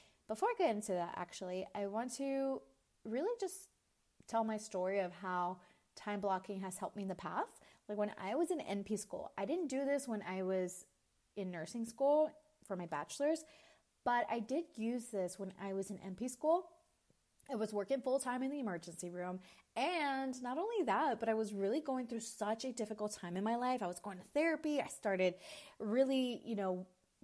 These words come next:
focusing on my fitness, going to see a personal trainer, like, three to four times a week. And I really needed something to help me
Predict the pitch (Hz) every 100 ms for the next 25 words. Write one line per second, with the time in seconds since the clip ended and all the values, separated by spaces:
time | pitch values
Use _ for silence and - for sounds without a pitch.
0 | - 233 269 262 214 180 165 - 311 320
1 | 311 294 - - 196 190 196 190 180 165
2 | 190 - 170 170 302 320 302 285 185 -
3 | - 196 190 180 180 175 180 160 170 226
4 | 226 226 185 175 175 - - - - -
5 | 220 262 320 247 202 208 220 247 220 196
6 | 202 - 202 190 214 208 208 165 - -
7 | 202 - 196 190 185 190